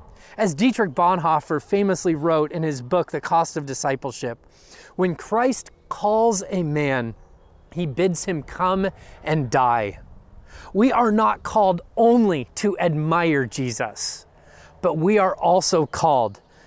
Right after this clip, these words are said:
to imitate him. And what is the cross all about? The cross is all about self-giving, sacrificial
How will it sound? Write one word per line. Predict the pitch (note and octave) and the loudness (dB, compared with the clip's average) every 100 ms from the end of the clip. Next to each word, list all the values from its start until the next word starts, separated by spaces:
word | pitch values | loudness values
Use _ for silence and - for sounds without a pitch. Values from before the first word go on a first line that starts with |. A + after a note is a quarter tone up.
| _ | _
to | - F#3+ | -6 0
imitate | A#3+ C4+ E3 D#3 A2 | 4 4 4 -2 -2
him. | A#2+ A2+ A2 - - - _ - - - | -4 -6 -8 -20 -20 -20 _ -20 -14 0
And | A3+ | 4
what | A#3+ F4+ | 4 4
is | F4+ | 2
the | G4 | 0
cross | - E4+ E4 | 2 2 2
all | - E4+ | 2 2
about? | D#4+ F#4 F#3+ - - _ _ _ _ - _ _ - | 4 2 0 -4 -20 _ _ _ _ -20 _ _ -8
The | - | -4
cross | G#3 - B3+ D4+ - | -2 2 2 2 0
is | A3 E3 - | -2 -2 2
all | G3 A#3+ | 4 6
about | D4 D3+ A2 C3 - _ _ | 4 4 2 0 -4 _ _
self-giving, | - - - A3 C#4+ E3+ D#3+ E3+ C3+ C3 E3+ - _ _ | -6 -2 2 2 2 0 2 2 0 -2 -6 -12 _ _
sacrificial | - - - F#3+ A#3+ D4 C4 - E3+ - C#3 B2+ C#3+ | -6 -2 0 0 0 0 0 0 -2 0 -2 0 -4